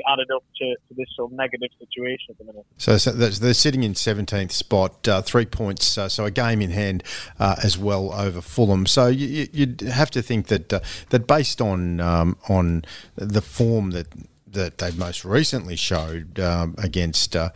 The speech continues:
Speaker 2: against, um, Spurs, that, um, they, uh, they've got the game in them, and Steve Bruce has got capacity, but, uh, it's not as easy as that, is it?
Speaker 1: No, unfortunately not. And I mean, the,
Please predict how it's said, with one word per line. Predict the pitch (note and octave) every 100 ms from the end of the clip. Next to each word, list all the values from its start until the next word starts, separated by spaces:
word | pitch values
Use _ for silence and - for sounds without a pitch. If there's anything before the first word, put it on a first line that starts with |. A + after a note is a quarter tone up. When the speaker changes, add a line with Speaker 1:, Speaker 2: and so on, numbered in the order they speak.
| - - -
Speaker 2:
against, | G2+ F2 E2+ - - - G2
um, | F2+ D#2+ -
Spurs, | - - A2 G#2 F2 E2
that, | F2+ F2 -
um, | F#2 F2+ F2+ - - -
they, | A2+ G#2 G2 F#2+
uh, | F#2+ A2+
they've | G#2+ G2 F#2+
got | A#2+ - - - _ -
the | A2+
game | G#2+ G#2+ F#2+
in | G2+ A#2+
them, | E2+ E2+
and | F2
Steve | - G#2+ F#2 -
Bruce | G#2 F#2+ -
has | F2+
got | F#2+ G#2 -
capacity, | - - A2+ - G2 E2
but, | E2 F2+ D#2+ -
uh, | F#2+ F#2+ F2
it's | F#2 G#2+ -
not | A2 G#2+
as | F2
easy | G2 E2 E2
as | D2+
that, | D#2+
is | D#2+ D2
it? | - _ _ -
Speaker 1:
No, | G3 A3 A3
unfortunately | G3+ G#3 G#3 - E3+
not. | E3 F3+ F3 D#3
And | D3
I | D3+
mean, | D3+ D3+ C#3+
the, | D#3 D3+ D3 D3